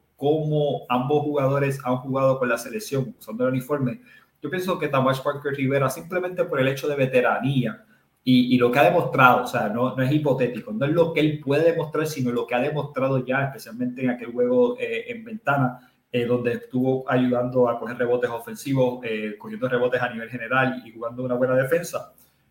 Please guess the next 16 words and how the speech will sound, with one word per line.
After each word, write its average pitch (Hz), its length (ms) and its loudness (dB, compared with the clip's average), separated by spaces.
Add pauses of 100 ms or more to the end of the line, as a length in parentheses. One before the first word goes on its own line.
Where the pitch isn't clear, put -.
Yo 135 120 -4
pienso 139 420 -2 (300)
que 135 120 0
Tamash 123 280 2
Parker 139 300 -2
Rivera 143 360 2
debe 135 260 4
ser 135 200 0
el, 135 160 2
el, 123 600 2
el 123 140 0
jugador 120 320 0
número 135 280 -2
doce 135 240 0
del 143 120 0
equipo, 170 540 -2